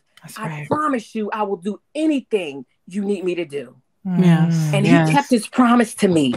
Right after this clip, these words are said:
Speaker 1: Yes, God.
Speaker 2: And I've been keeping my promise to him ever since.
Speaker 3: Amen.
Speaker 1: Amen.
Speaker 3: Amen.
Speaker 2: I have been, <laughs> I have been doing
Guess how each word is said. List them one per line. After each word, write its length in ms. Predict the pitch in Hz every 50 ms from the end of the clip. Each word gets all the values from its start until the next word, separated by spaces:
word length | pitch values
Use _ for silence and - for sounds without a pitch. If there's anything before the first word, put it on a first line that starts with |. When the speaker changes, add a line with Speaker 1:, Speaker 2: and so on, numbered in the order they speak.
| - _ - -
Speaker 1:
Yes, 160 | 160 - -
God. 400 | - 160 147 143 143 139 139 143 - - _ _ _ -
Speaker 2:
And 180 | 214 214 220 226
I've 180 | 226 233 214
been 140 | 185 208 208
keeping 380 | - - - 269 247 240 214 196
my 120 | 185 180 180
promise 380 | - 196 180 175 175 180 - _
to 100 | 175 156
him 240 | 160 175 160 151 -
ever 180 | 143 151 151 143
since. 320 | - - 139 135 - _ _ - -
Speaker 3:
Amen. 460 | 165 160 160 160 151 147 147 147 151
Speaker 1:
Amen. 360 | 165 147 139 139 139 139 131 127
Speaker 3:
Amen. 420 | 143 147 147 143 143 143 147 147 147 - _ _ - -
Speaker 2:
I 240 | 208 233 247 226 233
have 260 | 233 214 196 175 _
been, 340 | 202 196 180 170 170 170 - _ -
<laughs> 1080 | 208 - - - 208 - - _ _ _ _ _ _ _ _ _ _ _ _ _ -
I 240 | - 240 262 269 269
have 260 | 254 254 240 214 185
been 200 | 180 202 196 190
doing 440 | 165 175 180 170 165 160 156 147